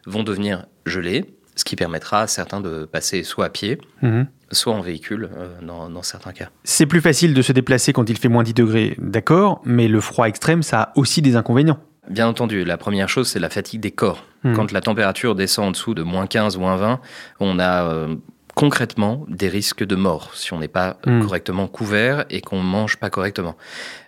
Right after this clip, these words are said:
Speaker 1: Ce qui est un problème au niveau individuel devient un problème énorme lorsque vous devez équiper toute une armée, surtout plusieurs centaines de milliers d'hommes. C'est un problème d'équiper une famille, euh, en équipement d'hiver. Euh, deux cent cinquante mille hommes, c'est, euh,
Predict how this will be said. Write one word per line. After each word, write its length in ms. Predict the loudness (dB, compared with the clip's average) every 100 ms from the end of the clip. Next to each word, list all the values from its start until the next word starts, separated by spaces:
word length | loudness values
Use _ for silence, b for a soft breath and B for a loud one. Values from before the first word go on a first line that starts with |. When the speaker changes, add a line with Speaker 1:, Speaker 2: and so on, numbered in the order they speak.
| -10 -6
Speaker 1:
Ce 160 | -4 -4
qui 180 | 0 0
est 140 | 2
un 80 | 0
problème 460 | 0 0 2 2
au 180 | 0 -2
niveau 240 | -4 -2 -2
individuel 560 | -2 -4 -2 0 -2 -10 _ B B B -2
devient 260 | 0 2
un 140 | 2 2
problème 500 | 0 0 2 0 -6 -12 -4
énorme 540 | 0 2 2 2 -2 -6
lorsque 300 | -6 -4 -4
vous 160 | -4 -4
devez 280 | -6 -2
équiper 280 | -4 -4 -6
toute 220 | -6 -8
une 100 | -6
armée, 240 | -4 -4 -8
surtout 540 | -12 -10 -8 -8 -8 -10
plusieurs 320 | -8 -4 -4
centaines 320 | -4 -4 -4 -4
de 60 |
milliers 220 | -4 -4
d'hommes. 180 | -4 -6 B B B B B -6
C'est 340 | -4 -2 -2
un 100 | -2
problème 580 | -2 0 0 0 -4 -6
d'équiper 540 | -6 -8 -6 0 0
une 220 | 0 -2
famille, 420 | -2 -2 0 -2 -4 -6
euh, 100 | -6
en 220 | -6 -6
équipement 400 | -8 -8 -6 -4
d'hiver. 440 | -2 0 0 0 -4
Euh, 240 | -6 -6
deux 180 | -6 -4
cent 160 | -2 -2
cinquante 380 | -6 -8 -8 -4
mille 120 | 0
hommes, 220 | 0 -2 -6 -10
c'est, 340 | -6 -2 0
euh, 140 | -2